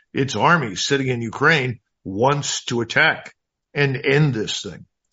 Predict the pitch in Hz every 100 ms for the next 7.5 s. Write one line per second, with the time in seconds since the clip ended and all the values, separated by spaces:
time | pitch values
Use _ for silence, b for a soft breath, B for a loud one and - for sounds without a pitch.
0 | b b b b b - 139 135 208 220
1 | 143 151 139 - - - 120 147 139 131
2 | 117 107 117 127 120 107 95 95 90 113
3 | 98 139 143 107 123 120 104 123 117 101
4 | 110 131 113 107 110 117 143 147 123 139
5 | 156 - 151 131 123 117 107 113 110 131
6 | 120 110 - 101 90 87 110 107 98 110
7 | 90 - 147 113